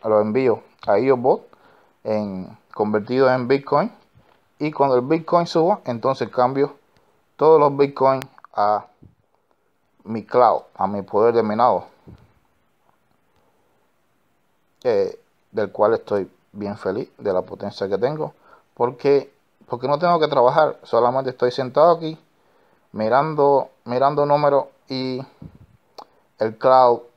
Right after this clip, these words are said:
el poder de minado, hace el trabajo por mí.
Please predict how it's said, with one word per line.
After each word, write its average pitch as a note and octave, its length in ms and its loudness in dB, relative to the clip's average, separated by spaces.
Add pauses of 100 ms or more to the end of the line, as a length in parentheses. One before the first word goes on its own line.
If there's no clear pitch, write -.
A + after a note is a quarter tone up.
(140)
el A#2 120 -4
poder A#2 260 2
de A2+ 80 0
minado, A2+ 500 0 (380)
hace G#2 320 -2
el F#2 140 -4
trabajo F#2 380 -4
por E2+ 180 -12
mí. C#2+ 180 -16